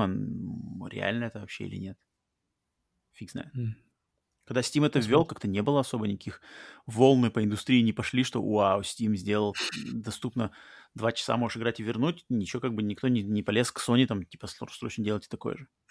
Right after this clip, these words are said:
Speaker 2: <laughs> Нам нужно.
Speaker 1: Так что фиг знает. А т-, а подожди, а вот, э, с, эм, отталкиваясь от других жанров искусства, да, то есть и видеоигры имеют демки.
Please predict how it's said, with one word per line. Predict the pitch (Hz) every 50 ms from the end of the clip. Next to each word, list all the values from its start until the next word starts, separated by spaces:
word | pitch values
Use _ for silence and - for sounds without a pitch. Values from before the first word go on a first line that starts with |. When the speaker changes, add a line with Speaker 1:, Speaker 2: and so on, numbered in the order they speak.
| - -
Speaker 2:
<laughs> | - 117 - - 143 - - 165 151 - - - - - - - 156 123 - - - - - - - - -
Нам | 131 120 117 117
нужно. | 120 127 127 127 131 117 117 - - - - - - _ _ _ _ _ _ _ _ _ _ _
Speaker 1:
Так | - 101 -
что | - - 107 104 - - 123
фиг | - _ - 101 92 117
знает. | 110 110 113 113 107 101 _ _ _ _ _ _ _ _ _ - - - - - - - _
А | 104 104
т-, | - - -
а | 143
подожди, | - 139 117 135 139 143
а | 120 104 107
вот, | 120 127 -
э, | 123 120 120 - - - 127 117 113 110 107 104 107
с, | 104 - - - - - - -
эм, | - - 117 107 101 101 98 95 - - - - - _ _ _ _ _ _ _ -
отталкиваясь | 120 117 - - 143 156 170 - 156 135 120 -
от | 123 104
других | 101 113 110 107 104 135 170 170 - - _ _ _ _ _ _ _ _ _ _ _ _ _ _ _ _ _ _ _ _ _ _ _ _ _ - _ _ _ _ _ -
жанров | 120 104 135 120 113 110 107 98 - - - -
искусства, | 131 - - 131 117 - 110 104
да, | - 104 117
то | -
есть | 107 - -
и | 113 113
видеоигры | 101 113 120 127 120 117 120 113 107 110
имеют | 104 104 104 98 90
демки. | - 104 95 87 - - -